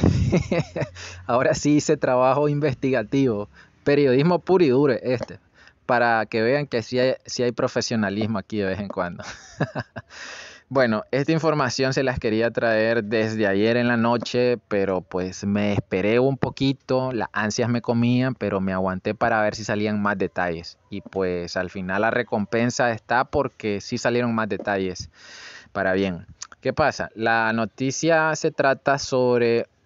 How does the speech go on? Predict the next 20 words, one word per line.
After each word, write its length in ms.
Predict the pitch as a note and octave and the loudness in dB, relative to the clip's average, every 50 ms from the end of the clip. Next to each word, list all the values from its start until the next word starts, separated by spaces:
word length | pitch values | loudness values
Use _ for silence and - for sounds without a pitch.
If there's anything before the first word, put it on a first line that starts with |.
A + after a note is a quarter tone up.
| _ | _
una 280 | - B2+ C3+ C#3+ D3+ D3+ | -2 0 0 2 2 2
reunión 560 | D3 - D3+ C#3+ C3+ C3 C3 C3 C#3 C#3+ C#3 | 2 2 4 4 4 2 2 2 2 0 0
clandestina, 1080 | - - C#3 C3+ C3+ C3+ C3+ C3+ B2+ - - - C3+ C3 B2+ B2 A#2+ A#2+ B2 B2+ B2 - _ _ _ _ _ - | 0 0 0 0 0 0 0 -2 -2 -4 -4 -2 0 0 0 0 0 -2 -2 -4 -6 -10 _ _ _ _ _ -8
una 220 | A#2+ B2+ C3+ C#3 | -4 -2 -2 0
reunión 500 | C3+ C#3 C#3 C3+ C3 B2+ B2+ B2+ C3 C3 | 0 2 2 2 2 0 0 0 0 0
de 140 | B2 B2+ A#2+ | 0 -2 0
catacumbas 960 | - B2 A2+ - B2+ - - C#3 C3 C3 B2 A#2 A2 A#2+ A#2+ C3+ - - - _ _ _ _ _ _ _ _ | -2 -2 -2 -2 -4 -2 0 0 2 2 2 2 2 0 0 -2 -4 -10 -16 _ _ _ _ _ _ _ _
que 160 | - B2 B2 | -4 -4 -4
se 180 | A2+ - B2 A2+ | -2 0 0 2
dio 460 | A2 A2 A2+ A#2 B2 C3+ C#3 C#3+ D3 | 2 2 4 4 4 4 4 4 2
sábado 680 | - - C3 C3 C3+ C#3 C#3 C#3 C#3 C3+ C3+ C#3 C3 - - | 2 2 2 4 4 6 4 4 4 4 2 2 0 -2 -4
y 120 | C3 C3 | -2 0
domingo, 680 | C3 C#3+ C#3+ D3 D3 D3+ D3 C3+ B2 B2+ B2+ C#3 - | 2 2 2 2 2 2 2 0 0 -2 -2 -2 -4
o 120 | - G2 F#2+ | -8 -12 -8
sea, 360 | - - B2 A#2 G#2 F#2 - | -2 0 0 2 0 0 -4
ayer 380 | _ F2+ F2 F2+ F#2 G2 G2 G2+ | _ -8 -6 -4 -2 -2 -2 -2
sábado 580 | - - B2+ B2+ A#2+ A2+ A2+ A2 A2+ A2 A#2+ - _ | 0 2 2 4 4 4 2 2 2 0 -2 -6 _
y 160 | A#2 G#2+ G2 | -6 -4 -2
hoy 160 | F#2+ F#2+ G2+ | -2 -2 0
domingo, 640 | F#2+ G#2+ A2+ B2+ C3 C3 A#2+ A2 G#2 A2 A#2 A#2+ - | 0 0 2 2 4 4 2 2 2 0 -2 -4 -6